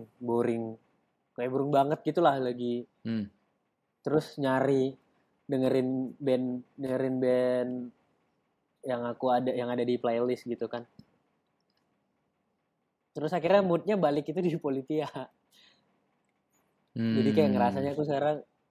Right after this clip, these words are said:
Speaker 1: ya senangnya Polipia sih. Dari la-, udah lama, cuma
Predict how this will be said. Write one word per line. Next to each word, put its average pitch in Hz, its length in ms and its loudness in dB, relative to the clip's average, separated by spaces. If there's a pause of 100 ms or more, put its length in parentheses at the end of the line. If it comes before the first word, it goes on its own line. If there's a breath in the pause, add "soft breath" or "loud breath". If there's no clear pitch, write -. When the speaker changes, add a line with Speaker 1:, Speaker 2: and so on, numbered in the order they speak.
(260)
Speaker 1:
ya 127 140 -2 (360)
senangnya 127 480 -4
Polipia 135 540 0
sih. 139 160 -6 (140)
Dari 143 280 -2
la-, 143 200 0
udah 156 180 6 (140)
lama, 151 500 0
cuma 175 260 -2